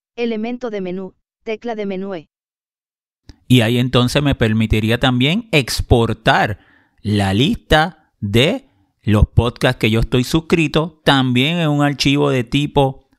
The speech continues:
Speaker 2: O P M, y así yo podría desde otros programas, otros gestores de podcast, abrirlo y poder tener acceso a todos los que yo tengo suscrito aquí en Cucas.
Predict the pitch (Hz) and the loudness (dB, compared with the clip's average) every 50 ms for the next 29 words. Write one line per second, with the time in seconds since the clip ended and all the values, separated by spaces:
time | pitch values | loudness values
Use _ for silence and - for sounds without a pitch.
0 | _ - - 139 147 - - 185 175 160 147 135 123 113 104 95 95 - _ _ | _ -2 0 2 2 4 2 2 2 2 0 0 0 -2 -2 -4 -6 -8 _ _
1 | - 104 98 92 - - 104 98 113 110 110 127 123 120 123 131 147 156 139 117 | -4 -2 -2 -2 -2 -2 -2 0 0 0 2 0 0 0 0 0 -2 -2 -2 -2
2 | 110 101 101 98 101 95 95 _ _ _ _ _ _ _ _ _ _ - 131 135 | -4 -4 -4 -4 -4 -4 -4 _ _ _ _ _ _ _ _ _ _ 0 2 2
3 | 151 - 208 - - - 190 185 180 160 156 143 135 131 127 131 139 147 - - | 2 0 0 0 2 2 2 0 0 0 0 0 0 0 0 -2 -2 -4 -6 -12
4 | _ _ _ _ _ - 95 101 - 117 127 127 123 113 - - - 120 127 127 | _ _ _ _ _ -8 -8 -4 0 0 0 2 0 -2 -4 0 0 2 2 2
5 | 135 135 147 160 - - 127 120 - - - 131 131 127 - - _ _ - - | 0 -2 -2 -4 0 0 0 0 0 -2 0 0 0 0 -2 -12 _ _ -2 2
6 | 117 110 107 110 113 123 139 160 170 170 160 131 117 120 120 131 165 165 - _ | 2 4 4 4 2 0 0 0 2 0 0 0 0 0 0 -2 -2 -6 -10 _
7 | _ _ _ _ _ - 139 151 175 220 285 - _ _ _ _ _ _ - 123 | _ _ _ _ _ 0 0 2 2 0 -4 -6 _ _ _ _ _ _ 0 2
8 | 113 110 110 120 113 - 127 127 127 120 123 117 - - 120 110 110 - 139 135 | 2 2 2 0 0 0 0 0 2 0 -2 -4 -4 -2 -2 -2 0 0 -2 -4
9 | 135 - _ _ _ _ _ - 117 98 98 101 _ - 120 113 113 117 123 135 | -4 -6 _ _ _ _ _ -4 -2 -2 -2 -2 _ 0 2 2 4 2 2 0
10 | 139 139 127 127 131 127 127 - 107 110 110 110 110 - - - 117 113 113 - | 0 0 0 0 -2 -4 -4 -2 0 2 2 2 0 -2 -2 0 0 0 -2 -6
11 | _ _ _ - 110 104 110 113 113 - 107 107 107 107 107 110 107 107 _ _ | _ _ _ -12 -4 -2 0 0 0 0 0 0 0 0 0 -2 -2 -4 _ _
12 | _ _ _ - - 131 110 - - - 123 110 104 104 - 117 101 - _ - | _ _ _ -2 0 0 0 0 0 -2 0 0 0 -2 -2 -2 -4 -4 _ -8
13 | 107 90 92 - - - 101 95 92 117 _ _ _ - 113 107 107 127 123 127 | -6 -6 -6 -6 -6 -6 -4 -4 -4 -6 _ _ _ -2 0 0 0 0 -2 -6
14 | _ _ _ - - 127 117 113 - - 101 - - - - - _ | _ _ _ 0 2 2 2 2 -2 -6 -10 -8 -10 -14 -14 -16 _